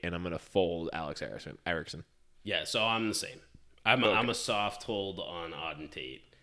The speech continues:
Speaker 2: Um, strong fold on Allen Erickson.
Speaker 1: Yep.
Speaker 2: Um, <laughs> all right, the three Green Bay wide receivers.
Speaker 1: <laughs>
Speaker 2: So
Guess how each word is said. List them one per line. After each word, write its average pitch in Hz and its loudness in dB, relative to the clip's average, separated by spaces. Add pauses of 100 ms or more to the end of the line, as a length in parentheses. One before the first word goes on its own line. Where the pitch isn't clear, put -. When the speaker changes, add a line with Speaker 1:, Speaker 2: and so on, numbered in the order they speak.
(120)
Speaker 2:
Um, 80 -2
strong 101 0
fold 80 -8
on 78 -6
Allen 78 -6
Erickson. 76 -8 (160)
Speaker 1:
Yep. 92 -12
Speaker 2:
Um, 95 6 (460)
<laughs> - 0
all 110 2
right, 82 0 (200)
the 123 2
three 156 2
Green 190 4
Bay 147 8
wide 120 6
receivers. 113 10
Speaker 1:
<laughs> - -2
Speaker 2:
So 127 4